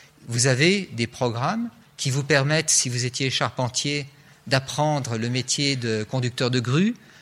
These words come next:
ou le métier d'électricien, euh, sur une durée assez courte, mais par exemple, les soft skills en sont absents. Et, euh, donc, c'est quelque chose qui nécessite, je pense, une structura-,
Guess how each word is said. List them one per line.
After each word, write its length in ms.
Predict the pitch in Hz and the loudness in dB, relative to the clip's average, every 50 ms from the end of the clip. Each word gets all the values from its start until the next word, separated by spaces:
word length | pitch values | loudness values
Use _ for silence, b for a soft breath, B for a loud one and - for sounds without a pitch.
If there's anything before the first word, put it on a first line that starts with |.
| B B B | B B B
ou 140 | - 123 127 | -4 -2 0
le 100 | 120 120 | 0 0
métier 260 | 120 123 120 - 139 | 0 0 0 0 0
d'électricien, 760 | 123 123 120 120 120 - - 143 127 - - 156 170 202 247 - - B B B B B B B - | 0 0 0 0 -2 -2 -2 -2 0 0 0 0 -2 -2 -4 -6 -10 B B B B B B B -2
euh, 180 | 120 113 110 113 | 0 0 0 0
sur 260 | 113 - - 131 127 | 0 0 0 0 0
une 80 | 127 120 | 0 0
durée 260 | 120 120 117 123 117 | 0 0 2 2 2
assez 260 | 113 117 - - 123 | 2 2 2 0 -2
courte, 400 | - - 226 262 254 - - 220 214 B B B 143 | -4 -4 -4 -4 -4 -6 -8 -10 -10 B B B -4
mais 80 | 127 | -2
par 160 | 127 - 123 127 | 0 0 2 2
exemple, 300 | 131 170 185 185 - 117 | 2 2 0 0 -2 0
les 80 | 117 | 0
soft 240 | - - 135 120 - | 2 2 2 2 0
skills 400 | - - - 202 208 165 - - | 0 0 0 0 2 2 0 0
en 80 | 120 113 | 0 -2
sont 260 | - - 120 117 - - | -2 -2 -2 -2 0 0
absents. 420 | 120 - - - - 147 180 262 - - - B B B B B B B B B - | 0 0 2 0 0 0 -2 -4 -6 -12 -20 B B B B B B B B B -2
Et, 340 | 139 143 151 156 160 - - - | 0 2 4 4 2 2 0 0
euh, 500 | 131 127 120 117 117 113 113 110 113 113 | 2 4 4 4 4 4 2 2 0 -2
donc, 300 | 123 123 139 160 175 - | -2 -2 0 0 2 2
c'est 120 | - 165 139 | 2 2 2
quelque 240 | 147 135 - 139 | 0 0 0 0
chose 260 | 127 - 185 196 185 - | 0 0 0 -2 -2 -4
qui 160 | - - 131 | -4 -2 -2
nécessite, 640 | 135 127 131 127 120 - - 180 180 - - 170 170 170 B B B B B B B | 0 0 0 -2 -2 -2 -2 -2 -2 -2 -2 -4 -4 -4 B B B B B B B
je 120 | - 120 127 | -4 -4 -2
pense, 340 | - 160 170 180 - - - - | 0 0 0 2 2 0 0 0
une 200 | 139 143 151 143 | 2 2 2 2
structura-, 640 | 131 - - 151 147 147 - 135 123 123 117 - | 0 0 0 -2 -2 -2 -2 -2 0 0 0 -2